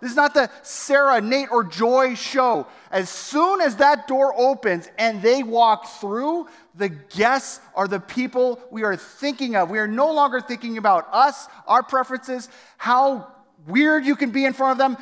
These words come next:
And now all of a sudden, the, the whole point, the whole perspective is instead to really be on your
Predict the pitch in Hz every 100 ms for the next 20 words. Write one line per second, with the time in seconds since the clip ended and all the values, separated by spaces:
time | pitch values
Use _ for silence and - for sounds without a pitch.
0 | - 190 208 269 285 269 - 262 247 220
1 | 190 190 262 269 247 240 208 185 226 247
2 | 226 220 - - 233 233 190 175 233 185
3 | 151 - - 175 - 214 190 143 - _
4 | _ - 233 185 139 123 _ _ - 226
5 | 208 143 139 _ _ _ _ _ _ _
6 | _ _ _ _ _ - 220 196